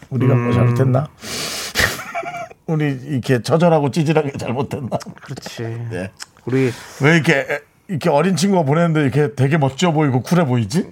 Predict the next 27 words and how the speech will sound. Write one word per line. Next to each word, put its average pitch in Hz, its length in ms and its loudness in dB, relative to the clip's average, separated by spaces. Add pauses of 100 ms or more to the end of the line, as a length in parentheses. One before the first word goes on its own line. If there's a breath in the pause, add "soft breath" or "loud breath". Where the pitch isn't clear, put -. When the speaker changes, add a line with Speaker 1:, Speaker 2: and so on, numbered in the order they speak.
(920 loud breath)
Speaker 2:
축하해. 151 480 0 (800 loud breath)
축하하고요. 170 640 0 (100)
그리고 143 220 0
우리 143 360 2 (120 loud breath)
학생들은 233 680 0
패매를 359 380 2
많이 170 200 0
사용하더라고요. 131 640 0
Speaker 1:
네. 110 520 -2 (480)
Speaker 2:
그 123 420 0 (160)
뭐 107 380 -4
카톡이나 147 520 -2
뭐 107 160 -2
이런 117 180 0
거 107 60 0
안 104 100 -2
쓰고 123 460 -2
Speaker 1:
음. 113 80 -2
Speaker 2:
패매를 359 260 4
많이 127 200 0
하더라고요. 107 440 -6
희한해요. 113 320 4
Speaker 1:
음. 101 280 -4
Speaker 2:
예, 101 340 -10
그렇습니다. - 480 -16 (600 loud breath)
Speaker 1:
패매가 190 260 2
뭐예요? 120 320 2